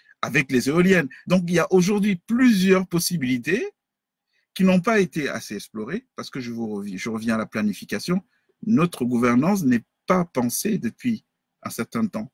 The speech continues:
On n'a pas, on s'est pas fixé les caps. Il faut faire telle chose. Quand vous lisez même le document stratégique et tout, vous attendez à ce qu'il y ait une planification qui, qui soit cohérente, vous voyez rien. Vous vous rendez compte, même le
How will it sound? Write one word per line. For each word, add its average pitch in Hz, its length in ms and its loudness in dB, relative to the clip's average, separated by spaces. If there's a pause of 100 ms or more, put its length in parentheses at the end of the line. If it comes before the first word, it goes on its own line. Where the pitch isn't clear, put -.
(160)
On 117 40 -4
n'a 110 100 0
pas, 160 220 0
on 120 120 -2
s'est 127 120 0
pas 151 160 -2
fixé - 320 -4
les 117 120 2
caps. 113 260 -2 (220)
Il - 80 -6
faut 117 120 -6
faire - 220 -4
telle 117 220 0
chose. 120 280 -6 (300)
Quand 143 120 2
vous 131 140 2
lisez 123 260 6
même 123 200 8
le 113 80 6
document 113 380 4
stratégique 113 600 -4 (300)
et - 100 -2
tout, 123 160 -4
vous 110 180 -4
attendez 117 320 4
à 123 60 2
ce - 80 -4
qu'il 120 180 2
y 110 40 4
ait 101 100 -2 (280)
une 117 140 4
planification 110 680 -2
qui, 110 320 -10
qui - 120 -14
soit 113 180 -6
cohérente, 123 460 -4
vous 123 80 -8
voyez 127 220 -2
rien. 269 200 -2 (1200)
Vous - 80 -10
vous 127 60 0
rendez 147 200 4
compte, 226 300 2
même 127 260 4
le 190 360 4